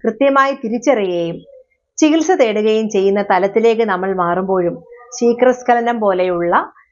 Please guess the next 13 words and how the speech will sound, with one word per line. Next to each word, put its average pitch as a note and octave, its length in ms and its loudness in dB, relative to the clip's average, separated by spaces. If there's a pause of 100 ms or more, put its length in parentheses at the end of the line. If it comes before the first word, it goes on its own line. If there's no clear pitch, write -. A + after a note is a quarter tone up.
(160)
ലൈംഗിക D#4 440 2
പ്രശ്നങ്ങൾക്ക് F#3 640 -6
കൃത്യമായ C4 600 2
ചികിത്സ A3 420 -2
തേടുവാൻ F3+ 520 0 (140)
ആരും G3 340 0
മുന്നോട്ട് A3 380 0
വരാറില്ല. D3+ 480 -4 (420)
കാരണം G3 640 -2 (240)
ഇത്തരം E4+ 320 0
പ്രശ്നം G#3+ 380 -4
പുറത്തു A#3+ 420 0
പറയുന്നതും F3 600 -2